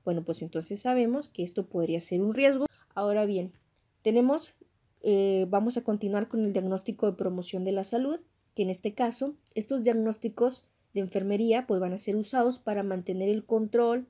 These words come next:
así como para mejorar el bienestar y la normalidad de la función. Entonces, como su nombre lo indican, pues, van a ser diagnósticos, eh, que van a ser, eh, lo, que van a ser utilizados para promover la salud,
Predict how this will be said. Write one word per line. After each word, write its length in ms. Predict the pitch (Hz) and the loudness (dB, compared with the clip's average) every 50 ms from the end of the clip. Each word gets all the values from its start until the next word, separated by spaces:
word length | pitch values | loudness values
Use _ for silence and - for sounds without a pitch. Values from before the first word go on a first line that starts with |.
| _ _ _ _ _ | _ _ _ _ _
así 220 | - 190 - 208 | -14 -10 -10 -8
como 320 | 180 - 214 214 208 202 185 | -4 -2 -2 0 0 -2 -4
para 300 | - - 185 185 185 180 | -4 -4 -2 -2 -2 -2
mejorar 640 | 180 185 180 180 - - 180 185 190 202 226 240 - | -4 -4 -6 -6 -2 0 0 2 2 0 0 -2 0
el 200 | - 208 214 208 | 2 2 2 2
bienestar 760 | 185 196 202 196 185 185 180 - - - 214 226 254 294 - _ _ _ | 0 0 0 0 0 0 -4 -6 -4 0 0 0 0 0 -4 _ _ _
y 200 | 220 214 214 202 | 0 0 2 2
la 160 | 202 190 190 | 2 2 2
normalidad 720 | 190 190 185 185 185 185 180 180 185 180 185 185 190 202 | 0 0 0 0 -2 -2 -4 -2 -2 -2 0 0 0 0
de 60 | 226 | 0
la 120 | 226 220 | 0 0
función. 480 | 214 - 233 240 240 - - 330 349 339 _ _ _ _ _ _ | -2 -4 -6 -8 -6 -8 -10 -12 -14 -14 _ _ _ _ _ _
Entonces, 260 | _ _ 196 190 - - | _ _ -10 -10 -10 -8
como 240 | - 190 180 180 | -8 -8 -6 -8
su 160 | 180 - - 190 | -8 -8 -8 -6
nombre 300 | 185 185 180 185 196 214 | -4 -4 -2 -2 -2 0
lo 120 | 226 240 | 2 2
indican, 540 | 254 240 240 233 220 - - 247 269 302 311 - _ _ _ _ _ _ | 2 2 0 -2 -4 -4 -6 -4 -4 -4 -6 -10 _ _ _ _ _ _
pues, 140 | _ 202 196 | _ 0 0
van 160 | 185 180 180 | 0 0 -2
a 60 | 185 185 | -4 -6
ser 200 | - - 190 180 | -6 -6 -4 -2
diagnósticos, 840 | 190 196 196 208 202 202 202 - 220 202 - - 233 262 254 - _ _ _ _ _ _ - - | -2 -2 0 0 -2 -4 -4 -6 -10 -8 -4 -4 -4 -4 -4 -8 _ _ _ _ _ _ -4 -2
eh, 200 | 202 190 180 185 | -2 -2 -2 -2
que 100 | - 190 | -4 -4
van 180 | 185 185 185 | -4 -4 -4
a 80 | 190 196 | -6 -8
ser, 500 | 190 - 202 196 196 190 190 190 196 - - | -6 -4 -2 -2 0 0 -2 -2 -4 -4 -4
eh, 240 | 202 190 190 202 202 | -4 -4 -2 -4 -4
lo, 220 | 190 196 190 185 - _ _ _ | -4 -4 -4 -6 -8 _ _ _
que 120 | - 202 | -4 -4
van 160 | 190 190 196 | -2 -2 -2
a 40 | 196 | -4
ser 200 | 196 - 220 208 | -4 -2 0 0
utilizados 640 | 226 214 - 247 240 254 247 - 247 220 226 254 277 | 0 -2 -2 -4 -4 -4 -4 -2 0 0 2 0 0
para 340 | 269 - 202 185 185 185 - | -2 -4 -4 -4 -4 -4 -4
promover 600 | - 196 185 185 180 175 175 180 180 180 196 208 | -2 0 0 2 2 0 0 2 2 2 2 2
la 100 | 240 247 | 0 -2
salud, 420 | 247 - - 190 196 220 285 311 | -2 -2 -4 -4 -2 -2 -2 -4